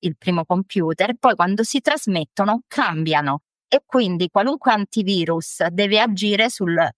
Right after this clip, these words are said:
sul cambiamento. Ecco, questo lo ha reso semplice in una maniera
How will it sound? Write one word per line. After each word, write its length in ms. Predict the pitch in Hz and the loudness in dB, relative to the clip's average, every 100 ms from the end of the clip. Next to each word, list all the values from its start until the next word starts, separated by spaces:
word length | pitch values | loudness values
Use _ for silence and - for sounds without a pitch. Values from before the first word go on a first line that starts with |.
| _ | _
sul 260 | - - 185 | -8 -6 -2
cambiamento. 1000 | 185 175 165 165 202 170 156 - 147 - _ - | 0 0 0 0 0 -2 -4 -2 -2 -4 _ -2
Ecco, 500 | 220 170 - 175 - | 0 0 -2 -2 -2
questo 960 | - 277 254 240 - - 262 269 277 - | 0 0 0 -2 -8 -4 0 0 -2 -4
lo 220 | 214 196 | 0 2
ha 80 | 190 | 2
reso 680 | 202 208 196 196 - 233 226 | 0 0 0 0 0 0 0
semplice 1080 | - - - 175 180 - 190 190 214 214 - | -6 -6 -2 0 -2 -2 -2 0 2 2 0
in 200 | 202 185 | -2 0
una 200 | 170 170 | 2 2
maniera 540 | 175 175 165 160 151 | 0 0 0 2 0